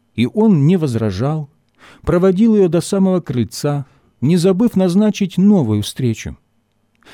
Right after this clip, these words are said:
За новой встречей последовала следующая, а потом ещё и ещё.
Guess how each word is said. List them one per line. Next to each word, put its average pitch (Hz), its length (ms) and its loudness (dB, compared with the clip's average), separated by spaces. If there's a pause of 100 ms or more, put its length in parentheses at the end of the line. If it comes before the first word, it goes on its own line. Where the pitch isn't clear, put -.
(180)
За 131 180 0
новой 202 280 2
встречей 135 520 -4
последовала 120 680 -2
следующая, 165 1000 -4
а 135 100 -6
потом 190 300 -2
ещё 175 720 -2
и 175 140 -10
ещё. 160 800 -2